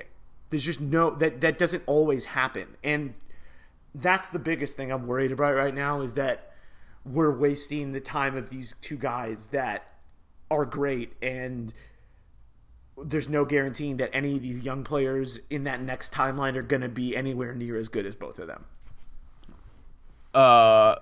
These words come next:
Speaker 2: you know what I think the sort of oddest thing about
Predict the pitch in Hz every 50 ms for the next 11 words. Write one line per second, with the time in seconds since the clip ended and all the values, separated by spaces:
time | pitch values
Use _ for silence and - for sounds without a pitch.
0 | - - - 160 180 226 269 254 220 175 - 190 160 - 156 135 123 117 107 104
1 | 104 98 90 110 - - 139 135 131 127 127 123 117 104 104 117 - - - _
2 | - - - - - - - - - - - - - - - - - - - -
3 | - - - - - - - - - - - - - 143 135 131 127 131 127 113
4 | - - - - - 131 123 120 123 120 104 107 113 117 107 107 104 104 - -